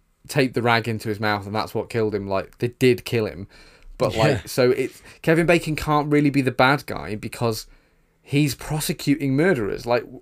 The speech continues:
Speaker 1: you, you know, it's, it's not the burden of proof is on the, do you know what I mean? It's, it,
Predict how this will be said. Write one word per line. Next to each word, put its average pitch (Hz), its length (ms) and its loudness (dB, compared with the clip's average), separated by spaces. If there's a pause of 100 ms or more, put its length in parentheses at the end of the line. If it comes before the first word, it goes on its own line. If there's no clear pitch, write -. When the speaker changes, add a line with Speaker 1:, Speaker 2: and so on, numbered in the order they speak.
Speaker 1:
you, 170 300 -8
you 147 100 0
know, 131 80 6
it's, 120 220 2
it's 135 180 -4
not 143 100 -2
the 135 60 -4
burden 143 240 6
of 127 80 0
proof 131 320 0
is 117 140 0
on 117 180 0
the, 113 360 -2 (840)
do 131 80 -6
you 143 60 4
know 135 60 4
what 131 60 2
I 127 40 2
mean? 117 100 0
It's, 104 160 -4
it, - 360 -10